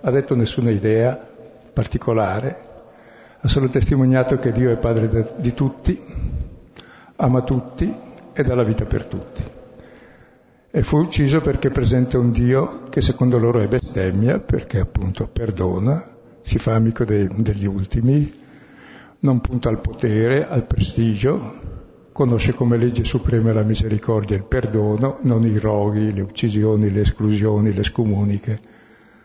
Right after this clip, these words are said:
e così via di seguito. Cioè, questo qui distrugge la religione, secondo loro. E difatti il cristianesimo non è la religione, non è una dottrina, è una persona.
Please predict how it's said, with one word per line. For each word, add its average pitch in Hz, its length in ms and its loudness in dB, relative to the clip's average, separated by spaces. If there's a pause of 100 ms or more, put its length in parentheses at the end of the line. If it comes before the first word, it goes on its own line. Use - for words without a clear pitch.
(580)
e 180 60 -4
così 143 240 0
via 110 160 0
di 101 100 0
seguito. - 580 -6 (1120)
Cioè, - 180 -2 (220)
questo - 240 -2
qui 170 140 0
distrugge 120 460 0
la 107 100 0
religione, 101 760 -2 (1300)
secondo 117 440 0
loro. 101 220 0
E 165 120 2
difatti 135 480 0
il 151 80 -4
cristianesimo 131 640 2
non 113 200 4
è 120 80 2
la 110 140 2
religione, 113 800 2 (1000)
non 113 180 2
è 123 60 4
una 107 240 2
dottrina, 117 720 0
è 208 160 2
una 156 180 4
persona. 104 840 -2